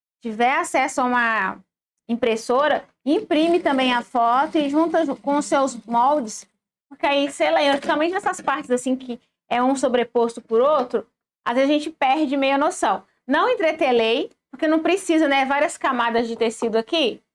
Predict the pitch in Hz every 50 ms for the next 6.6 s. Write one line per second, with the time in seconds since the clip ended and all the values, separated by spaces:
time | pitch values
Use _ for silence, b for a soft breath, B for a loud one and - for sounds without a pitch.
0 | _ _ _ _ _ _ _ _ _ _ _ - 240 - 262 240 254 262 262 262
1 | 294 285 - 294 262 262 254 - 277 254 262 277 277 302 359 403 320 311 240 208
2 | 202 - 262 247 262 262 262 - 330 320 _ - 330 311 320 311 269 262 262 -
3 | 302 320 320 - 339 392 - - - - _ _ _ _ _ _ _ _ - 254
4 | 262 285 311 403 415 - - - 330 311 294 302 302 330 339 339 - 294 262 262
5 | 262 302 302 320 277 311 302 311 339 330 - - 349 320 311 285 240 294 285 277
6 | 277 - 254 247 330 381 453 427 - - _